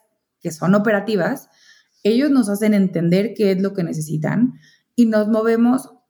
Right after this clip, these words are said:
como Aeroméxico o muchas veces como industria para tener conversaciones y, pues, presentar nuestro proyecto de regulación ante las autoridades correspondientes. Muchas veces puede ser directo con la fac y que ellos ya hagan todo el proceso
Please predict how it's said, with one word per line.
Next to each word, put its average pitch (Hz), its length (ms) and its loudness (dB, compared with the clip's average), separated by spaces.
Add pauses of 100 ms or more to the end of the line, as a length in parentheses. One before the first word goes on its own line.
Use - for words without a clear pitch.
(300)
como 165 320 -2
Aeroméxico 165 680 -2
o - 80 0
muchas 170 360 2
veces 175 300 0
como 175 240 2
industria 185 720 0 (640)
para 208 520 -4
tener 226 420 0
conversaciones 202 1160 0 (200)
y, 185 460 -4 (160)
pues, 202 160 -2
presentar 202 600 -2
nuestro 226 400 0
proyecto 190 520 -2
de 190 140 0
regulación 165 640 -2
ante 180 240 2
las 160 220 -2
autoridades 170 520 0
correspondientes. 180 600 0
Muchas 202 260 4
veces 185 240 -2
puede 185 240 -2
ser 185 180 -2
directo 175 380 -2
con 175 100 -2
la 175 100 0
fac 208 240 -4
y - 80 -6
que 170 120 -4
ellos 165 200 -2
ya 165 140 0
hagan 160 240 -2
todo 160 120 0
el 160 120 -4
proceso 160 500 -4